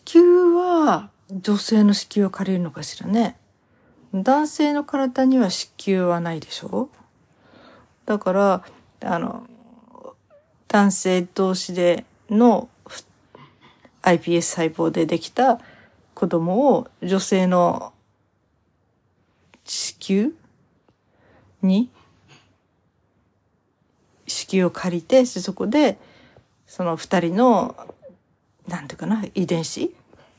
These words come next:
が入った子供を産むっていうことなのかしらね。どうなんだろう。子宮がなくても子供って育つのかな。受精卵が試験管ベイビーって言って、まあ、あれは受精だけは試験管でして、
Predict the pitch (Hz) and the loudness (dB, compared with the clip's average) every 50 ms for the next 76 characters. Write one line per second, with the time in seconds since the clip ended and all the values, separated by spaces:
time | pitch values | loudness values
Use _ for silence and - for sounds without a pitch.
0 | _ _ _ _ _ _ _ _ _ - - - 143 147 156 135 - - - - | _ _ _ _ _ _ _ _ _ -4 -2 -2 -2 -2 -6 -6 -8 -10 -10 -10
1 | 151 - 180 196 202 180 156 - - - - - - - _ - 185 175 175 - | -8 -2 0 0 0 0 -2 -6 -12 -16 -16 -18 -18 -20 _ -2 -2 0 0 -2
2 | - - 165 151 - 151 - - 160 151 143 139 - 160 147 - - 147 147 160 | -2 -4 -4 -4 -4 -8 -10 -10 -10 -10 -10 -12 -12 -12 -12 -12 -12 -12 -12 -8
3 | 175 175 170 156 156 - _ _ - - - - - - - - - _ _ _ | -8 -8 -8 -10 -14 -18 _ _ -20 -20 -20 -20 -20 -20 -20 -20 -20 _ _ _
4 | _ - 214 214 - 285 311 302 262 214 175 160 165 170 - - - - - 330 | _ -12 -10 -4 -2 0 4 4 6 4 4 2 0 0 -2 -2 -2 0 2 4
5 | 339 349 339 349 339 330 330 - - - 214 196 - - - - - 214 214 208 | 4 4 2 2 2 0 0 0 0 2 2 2 0 -2 -4 0 2 2 4 4
6 | 208 208 208 - 202 202 - 196 190 202 202 202 - - 165 139 - 185 - 147 | 2 0 0 -2 -6 -4 -6 -6 -4 -4 -4 -4 -6 -10 -14 -14 -12 -12 -12 -12
7 | 165 - - _ _ _ _ _ _ _ _ _ _ _ _ _ _ _ _ _ | -14 -16 -18 _ _ _ _ _ _ _ _ _ _ _ _ _ _ _ _ _
8 | _ _ _ _ - - 226 - - - - 285 285 277 277 269 247 233 214 202 | _ _ _ _ -8 -6 -6 -4 -4 -2 0 2 2 4 4 4 4 4 2 2
9 | 180 175 165 180 196 190 185 - - - - 294 294 311 302 294 - 294 277 277 | 0 -2 -2 -2 -2 -2 -2 -4 -6 -2 0 2 2 2 0 -2 -2 -2 -2 0
10 | 269 254 277 269 269 254 226 226 196 180 - - 190 165 - 202 202 214 214 202 | -2 -2 0 0 0 0 0 -2 -4 -4 -4 -8 -8 -8 -4 -2 -2 0 2 2
11 | 190 170 - - - - _ - - 196 196 - - 240 233 233 220 240 240 247 | 0 0 -2 -6 -14 -20 _ -6 -4 -4 -4 0 2 2 2 4 2 0 0 2
12 | - 208 190 185 - - - 175 165 165 165 - - 156 147 160 160 170 - - | 0 0 0 -2 -4 -8 -8 -6 -6 -6 -8 -8 -10 -10 -8 -10 -12 -14 -16 -4
13 | - 220 202 180 | -2 -2 -2 -2